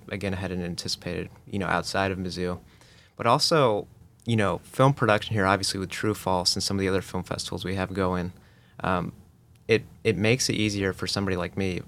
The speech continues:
uh, in film production to engage with the community, like you said. Um, I know for a couple of the short films I worked on over the last year, I've, I was at a couple locations around Mizzou, and being able to coordinate with people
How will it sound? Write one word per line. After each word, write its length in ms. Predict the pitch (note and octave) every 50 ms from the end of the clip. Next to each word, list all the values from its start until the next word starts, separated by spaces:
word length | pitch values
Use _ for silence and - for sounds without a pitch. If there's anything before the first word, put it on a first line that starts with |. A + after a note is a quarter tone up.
| -
uh, 40 | -
in 240 | - - - G2 F#2+
film 240 | - - F#2 F#2+ F#2
production 420 | - F2+ F#2+ F#2 - - - F#2+
to 80 | F#2 F2+
engage 460 | F2+ F2+ - F2 E2+ - - - -
with 220 | - - - - - - _ -
the 80 | -
community, 440 | - - - G#2+ G#2 G2+ F2+ - -
like 220 | F2+ F2+ - - -
you 60 | -
said. 320 | - - - - - G2 - - - - - - _ _ -
Um, 300 | - - F2 - - - - -
I 120 | - G2+
know 100 | G2 G2+
for 140 | G2 - -
a 40 | G2
couple 260 | - - G#2 G2 G2+
of 60 | F#2+
the 60 | F#2 F2+
short 240 | - - G2+ F2+
films 240 | - - G2 F#2 F2
I 80 | F#2 F2
worked 260 | F2 F2 F2+ - -
on 280 | F#2+ F2 F2 E2+ F2 E2+
over 180 | - F#2 F2+ -
the 60 | -
last 320 | - F2 E2+ - - -
year, 80 | F2 F2
I've, 280 | F2+ F2 - - - - -
I 120 | F#2+ F#2+
was 100 | F#2+ F2+
at 140 | F#2+ E2 - -
a 100 | - G2
couple 300 | - - - G2 - F#2+
locations 480 | F#2 F2+ - - F#2 F#2+ - - F2+ F2
around 340 | F2 F2+ F#2 F2+ E2+ F2+ F2+ - - - - - -
Mizzou, 340 | G2+ F2+ F#2+ F#2+ F#2+ F#2 F#2
and 160 | F#2 F#2+ F#2+ - - - - -
being 180 | - G#2 G2+ G2
able 180 | G2 F#2 F#2
to 80 | F2+ F2+
coordinate 420 | - - G#2 G2 F2+ F#2 F2+ F2
with 200 | E2+ - - -
people 480 | - G2+ F#2+ - - F2+ F#2 F2+ G2